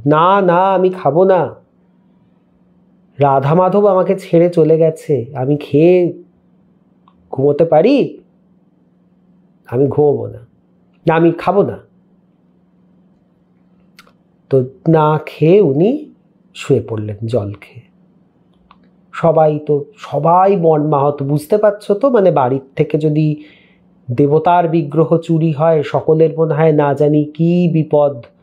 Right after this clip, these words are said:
ঘনিয়ে আসছে। তখন, আহ, হঠাৎ অনেক রাত, পাড়া গাঁয়ে তো বুঝতে পারছো যে একটুখানি সে আটটা টাট্টা বাজা মানেই প্রায় নিশুত রাত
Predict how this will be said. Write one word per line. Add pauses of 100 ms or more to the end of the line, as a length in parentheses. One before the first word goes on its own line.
(440)
ঘনিয়ে
আসছে। (2250)
তখন,
আহ, (280)
হঠাৎ
অনেক
রাত, (640)
পাড়া
গাঁয়ে
তো
বুঝতে
পারছো (640)
যে
একটুখানি
সে
আটটা
টাট্টা
বাজা
মানেই
প্রায়
নিশুত
রাত